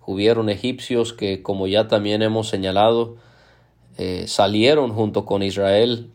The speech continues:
porque, eh, habían reconocido a Jehová como el único Dios. Ellos, al salir de Ramesés, acamparon en Sucot.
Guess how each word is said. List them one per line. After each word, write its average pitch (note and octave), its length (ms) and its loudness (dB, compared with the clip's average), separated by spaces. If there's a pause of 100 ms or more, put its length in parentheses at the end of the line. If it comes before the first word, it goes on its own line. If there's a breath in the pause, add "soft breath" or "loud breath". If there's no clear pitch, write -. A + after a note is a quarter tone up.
porque, A#2 600 2 (800 soft breath)
eh, - 280 -8
habían G#2 420 2
reconocido G2+ 920 0
a G2+ 160 0
Jehová G#2 760 0
como F#2+ 240 -4
el F#2 100 -2
único G2+ 380 -4
Dios. F2+ 480 -10 (480 soft breath)
Ellos, A#2+ 340 2
al G#2+ 140 2
salir A#2 400 0
de A#2 100 4
Ramesés, A2 800 0
acamparon G#2+ 640 0
en G2 100 -4
Sucot. C3 600 0